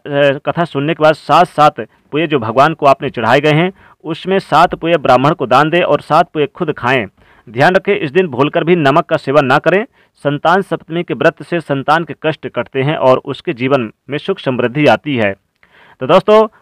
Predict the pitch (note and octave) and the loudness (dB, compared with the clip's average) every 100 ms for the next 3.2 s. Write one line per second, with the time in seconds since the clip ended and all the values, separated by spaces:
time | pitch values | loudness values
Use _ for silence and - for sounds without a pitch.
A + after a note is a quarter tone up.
0 | _ C#3 D#3 C#3 C3+ F3+ F#3 F#3+ F#3 F#3 | _ 0 2 2 4 4 4 4 4 4
1 | G3 G#3+ D#3+ D#3+ - E3 F#3 - - F#3+ | 2 2 4 4 2 2 2 2 0 4
2 | G3 - - F3+ - C#3 C#3 C3 F3 D#3+ | 4 0 -4 -4 -4 -4 -2 0 0 2
3 | D3 D3+ | 0 0